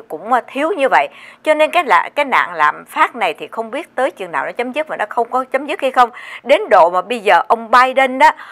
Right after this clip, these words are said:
ông cũng phải là coi như là đang nới lỏng cái chuyện mà gọi là cái thuế quan tariff với là Trung Cộng. Vì cái nạn lạm phát gia tăng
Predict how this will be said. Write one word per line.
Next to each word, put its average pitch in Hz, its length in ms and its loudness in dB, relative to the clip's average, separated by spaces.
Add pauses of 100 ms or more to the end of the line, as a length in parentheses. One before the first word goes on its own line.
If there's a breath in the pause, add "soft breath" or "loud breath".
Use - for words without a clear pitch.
(160 loud breath)
ông 233 240 2
cũng 190 180 -8
phải - 240 0
là 190 100 0
coi 220 280 2
như 240 220 0
là 170 260 4 (180 loud breath)
đang 240 240 0
nới 311 260 4
lỏng 175 300 0
cái 311 120 -6
chuyện 156 280 -6
mà 156 100 2
gọi 143 240 0
là 147 100 0
cái 262 240 -4
thuế 302 260 0
quan 226 280 4
tariff 226 300 2 (100)
với 254 160 0
là 370 180 -4
Trung 220 140 -10
Cộng. 160 220 2 (440 loud breath)
Vì 214 200 -4
cái 320 220 -8
nạn 190 380 -2 (360)
lạm 180 180 2
phát - 260 -8
gia 262 140 -2
tăng 254 260 -2